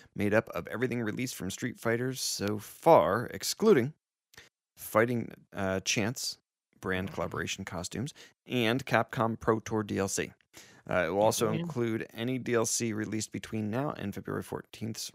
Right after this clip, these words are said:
Speaker 1: release date.
Speaker 2: Yeah, so I h-, saw that. I think it's gonna be thirty bucks, but people who already own it can upgrade for twenty-five <laughs>
Speaker 1: Mm, okay.
Speaker 2: or something like that, which is stupid.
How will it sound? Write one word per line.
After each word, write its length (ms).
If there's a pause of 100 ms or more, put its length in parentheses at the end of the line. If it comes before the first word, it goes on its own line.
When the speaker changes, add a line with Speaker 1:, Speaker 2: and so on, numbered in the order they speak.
Speaker 1:
release 280
date. 220 (720)
Speaker 2:
Yeah, 240
so 720
I 220
h-, 40 (380)
saw 320
that. 120
I 80
think 200
it's 160
gonna 160
be 140
thirty 520
bucks, 680 (600)
but 160
people 240
who 120
already 460
own 180
it 120
can 160 (580)
upgrade 540
for 420
twenty-five 920
<laughs> 60
Speaker 1:
Mm, 180
okay. 140
Speaker 2:
or 20
something 240
like 200
that, 120 (540)
which 160
is 140
stupid. 480